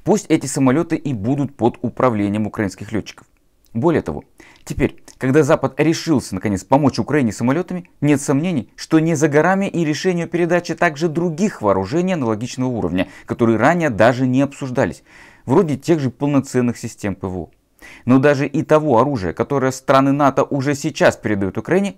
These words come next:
хватает, чтобы В С У могли остановить превосходящего по численности противника во всех направлениях. По словам того же Резникова, только за последние три дня уже доставлено, либо вот-вот подоспеет в Украину более пятидесяти тысяч шлемов и бронежилетов для украинских военнослужащих,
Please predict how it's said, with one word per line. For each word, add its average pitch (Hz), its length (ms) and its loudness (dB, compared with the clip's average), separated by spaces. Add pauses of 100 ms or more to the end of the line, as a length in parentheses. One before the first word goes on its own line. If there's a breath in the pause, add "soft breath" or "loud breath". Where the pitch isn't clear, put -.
(120)
хватает, 123 520 0 (360 soft breath)
чтобы 147 360 0
В 143 100 0
С - 140 -8
У 190 100 0
могли 143 260 4
остановить 143 540 0
превосходящего 139 680 -2
по 113 140 -2
численности 123 440 -8
противника 160 560 -4
во 151 140 4
всех - 300 -6
направлениях. 107 540 -4 (800 loud breath)
По 151 80 2
словам 190 240 2
того 185 220 4
же 196 100 4
Резникова, 131 560 0
только 160 240 0
за 139 80 -2
последние 143 540 0
три 135 160 -4
дня 180 280 -4
уже 143 360 0
доставлено, 127 580 0
либо 110 220 0
вот-вот 123 420 0
подоспеет 117 560 -2
в 123 60 -6
Украину 160 340 0
более 147 260 2
пятидесяти 135 600 -6
тысяч - 260 -6
шлемов 151 420 -4
и 143 100 -6
бронежилетов 123 720 -2
для 117 140 2
украинских 113 460 -4
военнослужащих, 107 580 -4